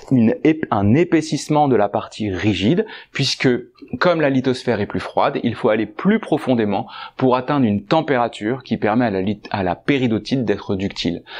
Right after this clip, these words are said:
Donc en fait, ce qui explique l'épaississement de la lithosphère océanique au cours de son vieillissement, au cours de son éloignement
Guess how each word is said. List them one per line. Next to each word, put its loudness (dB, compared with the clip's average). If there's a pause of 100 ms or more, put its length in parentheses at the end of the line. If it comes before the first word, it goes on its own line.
(220)
Donc 0
en 2
fait, -2
ce -10
qui 2
explique -2
l'épaississement 0
de 2
la 2
lithosphère 2
océanique -2 (100)
au 2
cours 2
de -2
son -4
vieillissement, 0 (320)
au 4
cours 2
de 2
son 0
éloignement 0